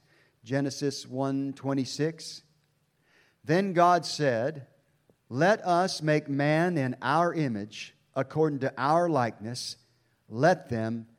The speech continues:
have dominion." Amen. I love this scripture because it very neatly describes the essence of what we've been talking about in this series, and that is identity and authority.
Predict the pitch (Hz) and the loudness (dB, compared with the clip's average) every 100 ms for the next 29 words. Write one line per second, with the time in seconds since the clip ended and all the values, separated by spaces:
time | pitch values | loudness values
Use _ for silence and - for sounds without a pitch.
0 | _ - 135 113 117 110 - _ - 101 | _ -4 -2 -2 -4 -8 -16 _ -12 -2
1 | 123 123 123 113 87 78 _ _ _ _ | 0 2 0 0 -4 -10 _ _ _ _
2 | _ _ - 135 139 120 127 135 170 226 | _ _ -4 0 0 2 2 4 4 4
3 | 214 170 - 175 165 156 147 139 131 131 | 2 0 0 -2 0 -2 0 0 0 0
4 | 113 143 160 147 143 170 196 143 180 180 | 2 4 4 2 2 2 0 0 0 2
5 | 160 160 - 151 139 143 120 135 - 160 | 0 -4 -2 0 0 -2 -4 -8 -2 -4
6 | 175 196 160 - - - _ _ - 147 | -2 -8 -8 -12 -14 -20 _ _ -4 -4
7 | 131 165 147 147 135 123 - 170 185 160 | 2 2 4 0 0 -4 -2 -2 0 0
8 | 120 117 120 131 135 139 143 - - 196 | 2 2 2 0 -4 -2 -2 -4 -2 2
9 | 131 123 117 120 131 151 139 131 - 123 | 2 0 -2 -2 0 2 0 -2 -6 -6
10 | 123 107 - 143 156 160 175 - 131 131 | -6 -8 -8 -4 -4 -4 -10 -8 -6 -6
11 | 151 _ _ - 127 139 135 - 143 165 | -8 _ _ -8 -4 -2 -4 -2 0 2
12 | 151 101 87 | 0 -2 -10